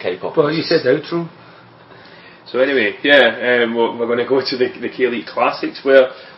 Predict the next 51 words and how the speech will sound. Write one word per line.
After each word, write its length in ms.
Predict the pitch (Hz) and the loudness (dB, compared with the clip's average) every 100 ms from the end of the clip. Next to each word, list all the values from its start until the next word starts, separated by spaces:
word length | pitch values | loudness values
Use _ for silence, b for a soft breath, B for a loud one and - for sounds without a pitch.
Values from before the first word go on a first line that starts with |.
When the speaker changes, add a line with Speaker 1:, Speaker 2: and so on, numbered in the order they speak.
| - | 0
Speaker 3:
um, 240 | 123 123 | 2 2
I 80 | - | -2
kinda 400 | 143 127 120 117 - - - | 0 2 2 0 -6 -20 -20
hand 300 | - 131 127 | -6 -2 0
over 260 | 117 113 - - | 2 2 0 -8
control 320 | 127 113 139 135 | -12 -2 2 2
here 180 | 135 | 2
to, 80 | 131 120 123 - | -2 -6 -8 -6
to 60 | 120 | -2
the 100 | 113 | 0
lads 240 | 120 120 - | 0 -2 -4
to, 120 | 110 | -6
to 120 | - | -8
pick 260 | - 127 - | -2 0 2
a, 320 | 117 110 - B B B | 0 0 -4 B B B
a 80 | - | 0
notable 460 | 131 135 131 117 117 110 | 4 4 2 -2 0 2
event, 340 | 143 156 139 | 2 4 2
whether 160 | 131 120 | 0 -2
it 60 | 113 | -2
be 100 | 117 | -4
a 100 | - | -4
tournament, 400 | - 147 147 139 | 0 0 0 -4
a 20 | |
player, 460 | - - 143 143 131 | -6 -2 0 0 -2
a 80 | - | 0
game, 400 | 139 147 151 147 - B B | 0 2 0 -4 -10 B B
um, 200 | 117 120 113 | -2 0 4
Speaker 1:
So 80 | 110 | 4
Speaker 3:
and 180 | 120 110 - | 2 -4 2
basically 260 | 185 - 139 | 2 4 2
what 120 | 131 | 2
we're 60 | 127 | 2
gonna 100 | 117 | 0
do 140 | 120 - | 0 -2
for 80 | |
this 200 | 113 110 | -2 -4
in 60 | 110 | -6
future 380 | - 135 - 123 | -6 -4 -4 -2
is, 140 | 110 | -2
if 160 | 120 - | -4 -6
you 80 | 117 | -2
have 80 | 113 | -2
any 120 | 110 | -2
suggestions, 560 | - 104 127 127 131 110 | -4 0 0 0 -6 -6
send, 140 | 117 | -6
send 160 | 107 110 | -6 -6
us 80 | 113 | -6
a 80 | 110 | -6
tweet, 240 | 147 - | -6 0
but 240 | 131 120 | 2 2